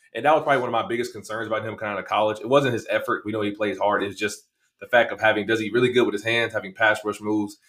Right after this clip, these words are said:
Can he really good, uh, get off tackles and get off blocks when they really get their hands locked on him? But his effort is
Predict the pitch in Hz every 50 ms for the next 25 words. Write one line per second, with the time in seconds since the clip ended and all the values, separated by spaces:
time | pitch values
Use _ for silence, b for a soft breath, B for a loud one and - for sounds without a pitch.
0 | b b b - 127 127 120 110 113 110 107 101 95 104 110 110 110 107 104 -
1 | - 120 117 110 107 107 104 - - 107 107 107 - 104 98 98 95 104 101 98
2 | 95 - - 98 98 95 95 - - 92 95 92 95 98 98 95 95 95 90 87
3 | 87 101 98 92 92 87 90 92 92 - 87 92 95 90 90 - b b b b
4 | b b - 113 127 135 120 - 127 127 127 117 107 104 98